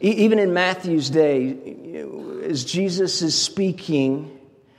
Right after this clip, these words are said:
to the people, you do realize that everybody knows and everybody is looking for the kingdom of God. The, the idea of the kingdom is not new in the Bible.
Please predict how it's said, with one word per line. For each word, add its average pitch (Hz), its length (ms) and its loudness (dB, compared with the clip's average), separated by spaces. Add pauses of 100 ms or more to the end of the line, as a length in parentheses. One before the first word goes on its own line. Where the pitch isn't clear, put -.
(220)
to 202 280 6
the 165 140 4
people, 139 600 -2 (160)
you 175 120 2
do 202 240 4
realize 170 640 4
that 156 120 2
everybody 190 380 2
knows 147 540 0
and 143 120 2
everybody 190 420 2
is 156 140 -2
looking 175 280 -2
for 151 180 -2
the 143 80 0
kingdom 156 320 0
of 131 100 -2
God. 123 380 -4 (1600)
The, 185 180 6
the 175 160 6
idea 175 420 4
of 196 100 2
the 180 80 4
kingdom 175 500 0
is 160 240 -2
not 170 360 -2
new 170 400 0
in 151 260 0
the 147 80 2
Bible. 135 520 -2